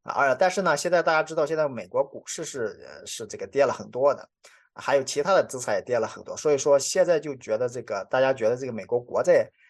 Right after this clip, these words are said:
啊，还是一个，啊，因为它收益率现在比较低嘛，相对于其他的这个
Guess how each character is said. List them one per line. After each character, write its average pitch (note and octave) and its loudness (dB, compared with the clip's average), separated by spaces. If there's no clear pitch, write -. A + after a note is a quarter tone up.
啊， - -6
还 - -4
是 A#2+ -6
一 A2 -2
个， G#2+ 2
啊， D#2+ -6
因 C#3 -6
为 D#3+ 0
它 D#3 2
收 F3+ 0
益 F3 4
率 E3+ 2
现 C#3+ 0
在 B2+ 4
比 A#2 -8
较 B2 2
低 C#3+ -6
嘛， B2 -4
相 D#3 2
对 E3+ 0
于 C#3+ -2
其 - -6
他 D#3 2
的 A#2 -2
这 G#2 -14
个 F2+ -12